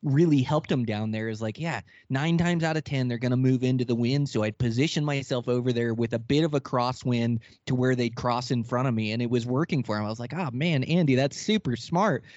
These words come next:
But it's, it's like just using the wind in a different way. You're using it in a different way in the whitetails, me with bears, Andy with muleys on the, uh, down on the desert floor. Like, there's, you know, I also think, like,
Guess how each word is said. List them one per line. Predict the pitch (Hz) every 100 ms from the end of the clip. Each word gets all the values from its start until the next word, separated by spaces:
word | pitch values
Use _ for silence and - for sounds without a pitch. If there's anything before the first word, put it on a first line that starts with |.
| -
But | 160 156
it's, | 156 - -
it's | 143 151
like | 135
just | 190 175 170
using | 190 185 170
the | 143
wind | 147 160
in | 135
a | 127
different | - 117 139 123
way. | 139 107
You're | 107 131 160
using | 156 165 165 151
it |
in | 139 131
a |
different | 123 135 139 131
way | 127
in |
the | 113
whitetails, | 123 151 147 156 143 135 123 - - -
me | 151 156
with | 143 131
bears, | 123 135 135 131 127 -
Andy | 143 147 151 139
with | 135 139
muleys | 135 139 143 131
on | 131 127
the, | 127 127
uh, | 120 117 117 - _ -
down | 139 143
on | 139
the | 127
desert | 135 131 139 -
floor. | 139 131 131 123 117 - - 135
Like, | 127
there's, | 135 135 127 - _ _ _ _ _ _ - - 147 - -
you | 170
know, | 165 -
I | 151
also | - 208 - 196
think, | - 127 110 98 -
like, | 110 110 110